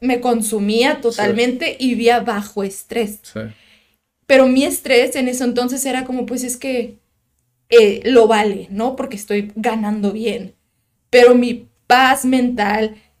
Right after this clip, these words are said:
Speaker 1: mi, mi salud emocional
Speaker 2: Sí.
Speaker 1: estaban en el piso.
Speaker 2: Sí.
Speaker 1: Pero yo no sabía nada de eso, porque
Speaker 2: Sí.
Speaker 1: era lo que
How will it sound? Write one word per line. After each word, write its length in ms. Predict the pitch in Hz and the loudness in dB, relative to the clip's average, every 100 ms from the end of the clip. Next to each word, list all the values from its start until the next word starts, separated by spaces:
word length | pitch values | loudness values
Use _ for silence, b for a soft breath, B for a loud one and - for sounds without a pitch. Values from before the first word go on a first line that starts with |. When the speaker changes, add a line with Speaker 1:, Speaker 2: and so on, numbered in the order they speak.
| _ | _
Speaker 1:
mi, 720 | 214 240 294 339 370 381 330 - 233 | -2 0 0 -2 -2 -2 -2 -4 0
mi 480 | 247 247 240 233 233 | 2 2 2 2 0
salud 600 | 254 233 233 254 311 - _ _ _ | -2 0 0 -2 -6 -10 _ _ _
emocional 760 | 277 269 269 - 208 190 220 403 | 2 4 2 0 -4 -2 -2 -2
Speaker 2:
Sí. 560 | 415 _ _ _ - | -6 _ _ _ -4
Speaker 1:
estaban 400 | 262 110 214 214 | -2 0 -2 0
en 100 | 247 | 0
el 120 | 262 - | 0 -2
piso. 420 | 240 - 254 202 - | -10 -10 -8 -10 -12
Speaker 2:
Sí. 80 | - 113 - _ | -12 -12 -14 _
Speaker 1:
Pero 160 | 349 | 0
yo 100 | 359 | 2
no 80 | 349 | 2
sabía 220 | 370 311 311 | -2 -2 -2
nada 260 | 320 330 | 0 0
de 100 | 262 | 0
eso, 340 | 359 - 330 269 | -2 -4 -6 -6
porque 180 | - 330 | -6 -2
Speaker 2:
Sí. 60 | 285 | 0
Speaker 1:
era 120 | 302 | 2
lo 160 | 330 | 0
que 460 | 339 254 214 208 - | 2 2 2 -2 -10